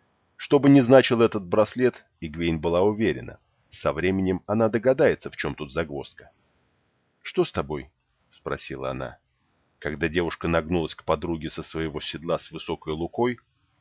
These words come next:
юбки её высоко приподнялись, обнажая ноги. Но Игвейн едва заметила это. Её очень тревожила Авиенда.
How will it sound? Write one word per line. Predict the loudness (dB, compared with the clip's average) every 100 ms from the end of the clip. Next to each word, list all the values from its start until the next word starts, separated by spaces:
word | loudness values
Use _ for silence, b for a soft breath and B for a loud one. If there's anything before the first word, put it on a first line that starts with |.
| _
юбки | 0 0 2 2
её | 4
высоко | 2 2 0 2 -2
приподнялись, | -2 -4 -4 0 0 -2 -6
обнажая | -6 -4 -4 -2 -2
ноги. | 0 -2 -6 -12 _ _ _ _ _ _ _
Но | 0 0
Игвейн | 0 0 2
едва | 2 0 0 0
заметила | 2 4 4 0 -4
это. | -4 -4 -8 -14 _ _ _ _
Её | -10 -10 -8
очень | -8 -8 -8
тревожила | -8 -6 -6 -6 -6
Авиенда. | -6 -6 -6 -8 -8 -16